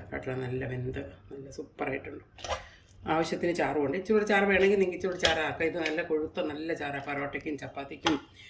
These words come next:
ക-, പുട്ടിനും എല്ലാത്തിനും കൂട്ടാൻ പറ്റും. ഇതൊരു, ഏഹ്,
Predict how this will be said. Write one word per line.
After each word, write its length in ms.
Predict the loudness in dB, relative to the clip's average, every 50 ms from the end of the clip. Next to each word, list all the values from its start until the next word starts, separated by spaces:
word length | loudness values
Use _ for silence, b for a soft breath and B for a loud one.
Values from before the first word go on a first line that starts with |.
| B B -10 -6 -6 -4
ക-, 200 | -4 -2 -2 -2 0 0 0 0 -2 -4 2 2
പുട്ടിനും 540 | 2 2 4 2 2 4 4 4 2 2 0
എല്ലാത്തിനും 520 | 0 0 2 2 2 2 2 4 2 4
കൂട്ടാൻ 240 | 4 2 2 2 0
പറ്റും. 320 | 0 0 0 -2 -4 -4 -6
ഇതൊരു, 280 | -6 -4 -2 0 0 -2 B B B B B B B -2
ഏഹ്, 200 | -2 0 0 -2